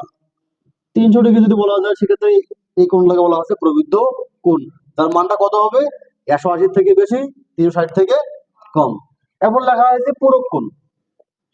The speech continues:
কি কোণ? পূরক কোণ। পূরক কোণ মানে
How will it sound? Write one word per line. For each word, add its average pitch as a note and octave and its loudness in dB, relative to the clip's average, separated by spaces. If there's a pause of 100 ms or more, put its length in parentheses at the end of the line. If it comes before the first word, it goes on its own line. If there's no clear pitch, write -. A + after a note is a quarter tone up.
(320)
কি A3 -2 (100)
কোণ? C#4 2 (1000)
পূরক B3 2
কোণ। F3+ 2
পূরক C4 2
কোণ C4+ 2
মানে C4 -6